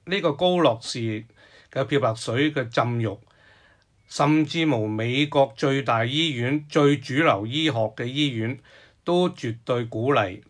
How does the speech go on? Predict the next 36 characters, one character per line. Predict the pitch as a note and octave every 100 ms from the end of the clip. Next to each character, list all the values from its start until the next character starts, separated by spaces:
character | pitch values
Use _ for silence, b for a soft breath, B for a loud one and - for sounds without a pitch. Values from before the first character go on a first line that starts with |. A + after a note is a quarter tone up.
| _ _ _ _
同 | - G#2
埋 | G#2 G2+ F#2+
去 | A2+ A#2+ A#2 A2+
promote， | A2+ G#2+ A#2 C#3 C#3+ - b b b b -
去 | C3
畀 | A#2+ A#2+
啲 | C#3 D#3 C#3
人 | F#2+ E2 - b b b b b -
去 | A#2+ B2 A#2+ -
浸 | B2+ A#2+ A#2+
浴， | A#2 G2+ - _ _ _ _ _ _ -
去 | - B2
治 | A#2 A2+ G#2 G#2
療 | F#2+ F#2+
濕 | D#3 D3
疹 | - G2+ B2
啊， | C3
所 | A#2 B2
有 | C3 B2+
皮 | A2 F2+
膚 | F2 C3+ B2+
嘅 | A2+
問 | F#2
題。 | F#2 F2 - B B B B
我 | G#2 A2 D3
呢， | F3+ F#3
就 | E3 A#2
會 | A#2+
定 | A#2+ G#2+ G#2
時 | G#2 - F2+ F2+
喺 | G#2 C3
屋 | D3+
企 | G#2+ A#2+
呢， | D3 b b b b
都 | - E3+ E3+ D3
會 | G#2+ A2 A#2